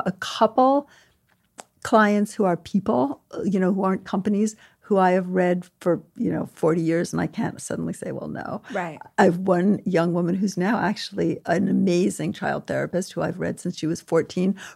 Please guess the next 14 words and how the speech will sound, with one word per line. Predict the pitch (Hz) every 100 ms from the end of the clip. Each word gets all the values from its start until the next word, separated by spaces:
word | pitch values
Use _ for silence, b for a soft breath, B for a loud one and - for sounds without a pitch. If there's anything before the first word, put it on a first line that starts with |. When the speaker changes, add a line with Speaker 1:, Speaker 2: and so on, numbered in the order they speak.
| _
Speaker 1:
first | - 220 285 -
through | - 226
her | 190
mother, | 175 170 165 233 311 349 -
Speaker 2:
Wow. | 208 190 190
Speaker 1:
and | 208
then | 208 220
when | 202
she | -
was | 165 -
twenty-one, | - 170 175 175
'cause | 196
I | 165
won't | 165 156